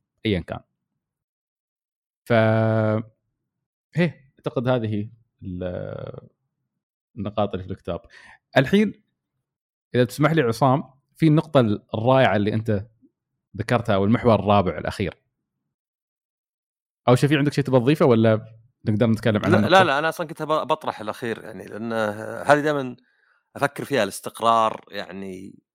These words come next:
Speaker 2: هل هو ما بقول كسل،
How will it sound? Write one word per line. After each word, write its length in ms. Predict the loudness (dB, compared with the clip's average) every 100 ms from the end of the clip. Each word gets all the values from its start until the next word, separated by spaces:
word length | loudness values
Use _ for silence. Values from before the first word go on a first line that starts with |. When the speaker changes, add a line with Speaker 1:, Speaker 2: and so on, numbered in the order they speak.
| _ _ _ -8
Speaker 2:
هل 240 | -2 0
هو 440 | 0 0 -2 -4 -10 _ _ _ _ _ _ _ _ _ 0
ما 100 | 2
بقول 220 | 2 -2
كسل، 460 | -10 -10 -8 -10